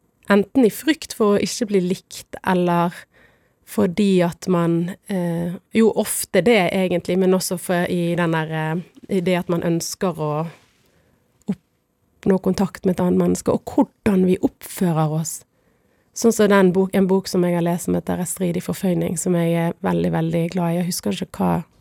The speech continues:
forfatteren heter her og nå. Men den handler jo om sånn desperat kjærlighet, liksom, som bare er, altså, det er jo pinlig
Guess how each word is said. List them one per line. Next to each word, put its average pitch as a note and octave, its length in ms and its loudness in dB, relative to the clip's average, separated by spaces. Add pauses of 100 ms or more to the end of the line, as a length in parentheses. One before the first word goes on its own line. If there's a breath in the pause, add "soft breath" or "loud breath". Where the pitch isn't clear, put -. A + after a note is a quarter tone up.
forfatteren F3 640 -4
heter E3+ 200 -4
her F3 200 0
og F3 80 0
nå. E3+ 120 2 (680 soft breath)
Men A#3+ 80 6
den B3+ 120 6
handler G#3+ 280 6
jo G#3 80 6
om G3+ 60 2
sånn F3+ 200 2
desperat D#3+ 1160 -4 (240)
kjærlighet, E3+ 540 -4
liksom, D#3+ 300 -10
som E3 200 -4
bare D#3+ 260 0
er, D#3+ 300 -2 (1500 soft breath)
altså, A#3 380 -2 (160)
det C4 160 4
er C#4+ 140 4
jo A#3+ 80 4 (100)
pinlig C4+ 840 4